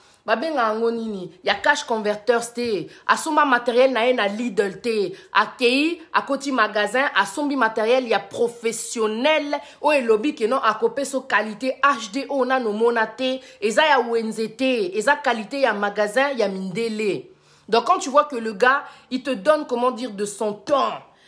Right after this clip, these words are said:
Il a pris de son investissement parce que l'appareil qu'il a, comment dire, enregistré l'image là, il a fait une belle, comment dire, image avec cet appareil là. Et ça, comment dire, et ça, et l'autre,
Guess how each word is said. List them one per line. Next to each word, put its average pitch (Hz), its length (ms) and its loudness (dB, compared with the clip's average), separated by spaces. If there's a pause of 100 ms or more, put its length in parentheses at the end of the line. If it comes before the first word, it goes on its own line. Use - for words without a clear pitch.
(160)
Il 247 120 4
a 247 80 6
pris - 280 -8
de 247 100 -6
son 247 240 -2
investissement 226 760 -2
parce 240 200 0
que 277 80 -6
l'appareil 254 680 2
qu'il 311 220 -2
a, 269 180 6
comment 233 280 -2
dire, 233 360 -8
enregistré 208 640 -4
l'image 220 480 -2
là, 220 220 0 (180)
il 202 140 -4
a 247 80 6
fait 277 160 -6
une 240 100 -4
belle, 240 240 0
comment 220 260 -4
dire, 214 220 -12
image 226 380 -2
avec 190 220 -6
cet 220 180 -8
appareil 202 420 -2
là. 240 280 0 (260)
Et 226 100 -2
ça, 294 220 -2
comment 240 280 0
dire, 254 380 -6 (720)
et 226 100 -2
ça, 262 240 2
et 233 60 -2
l'autre, 254 260 -2